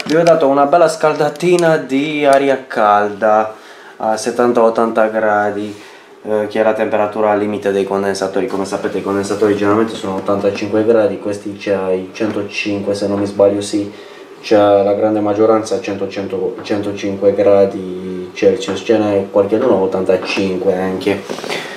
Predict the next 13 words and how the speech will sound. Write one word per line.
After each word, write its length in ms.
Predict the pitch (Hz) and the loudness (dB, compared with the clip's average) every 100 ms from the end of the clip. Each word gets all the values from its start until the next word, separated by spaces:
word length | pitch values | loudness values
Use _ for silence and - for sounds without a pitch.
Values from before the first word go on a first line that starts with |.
| - - - - | -14 -16 -18 -4
Eh, 360 | 120 120 120 - - - - - - - - - - - - - - - | 2 4 4 2 -6 -20 -20 -20 -20 -20 -20 -20 -20 -20 -20 -20 -18 -2
per, 800 | 147 147 147 139 131 131 127 127 | 2 2 2 2 4 2 2 0
per 100 | 127 | 0
evitare 360 | 131 127 135 127 | 0 0 0 0
di 80 | 120 | -2
fare 220 | 123 117 | -6 -6
figure 340 | 120 113 117 | -8 -8 -8
di, 720 | 113 113 110 110 104 107 104 104 | -8 -6 -6 -6 -8 -10 -12 -12
di 160 | 110 | -12
cazzo 880 | - 113 104 104 - 113 104 101 101 98 | -4 -2 -2 -4 -8 -4 -2 -2 -2 0
col 200 | 107 101 | 0 0
cliente, 720 | 107 107 104 101 98 101 110 | -4 0 2 2 0 2 2
no? 280 | 147 - | 2 -2